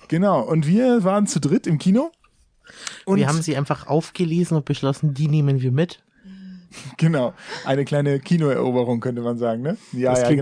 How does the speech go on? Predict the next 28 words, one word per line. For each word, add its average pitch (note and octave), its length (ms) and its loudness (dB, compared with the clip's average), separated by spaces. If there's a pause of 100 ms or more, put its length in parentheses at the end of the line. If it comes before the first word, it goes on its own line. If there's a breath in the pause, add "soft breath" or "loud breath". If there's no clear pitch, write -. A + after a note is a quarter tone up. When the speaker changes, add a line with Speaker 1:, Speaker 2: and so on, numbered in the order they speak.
Speaker 1:
genau. A#2+ 60 0
Speaker 3:
dreckiger, D3+ 360 2
als B2+ 160 2
es C3+ 160 -2
Speaker 1:
Oh D3 40 4
Speaker 3:
sollte. B2+ 220 6
Speaker 1:
Gott, A#2+ 100 -4
jetzt - 280 -2
kommen D3 200 -2
schon C3+ 180 0
wieder A#2+ 360 2
Speaker 2:
Aber C3 120 0
es - 100 -6
passt - 380 -4
zu - 80 -10
Star B2+ 400 -2
Wars, B2 240 -2
so B2 80 -4
Bruder-Schwester-mäßig. B2 1300 -4
Speaker 1:
Ganz E3 260 2
genau, C#3+ 400 2
Bruder-Schwester-mäßig. C#3 560 0
Speaker 2:
Wie - 20 0
war D#3+ 80 2
das C#3+ 160 0
in D3 80 0
der C3+ 120 0
Wolkenstadt? B2+ 680 -4